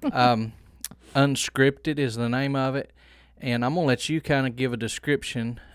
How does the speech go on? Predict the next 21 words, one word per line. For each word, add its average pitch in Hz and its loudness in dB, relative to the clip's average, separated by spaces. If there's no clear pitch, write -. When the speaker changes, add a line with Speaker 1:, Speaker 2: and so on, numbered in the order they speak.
Speaker 2:
uh, 107 -2
of, 113 -8
I'm 131 -2
doing 147 4
an 127 0
unscripted 123 -4
right 113 2
now. 110 -8
Um, 117 4
Speaker 1:
<laughs> - -4
Speaker 2:
I'm 139 -6
putting 127 2
you 131 2
on 131 0
the 120 0
spot 127 4
to, 117 -4
to 131 0
give 139 0
a 175 -2
description 135 0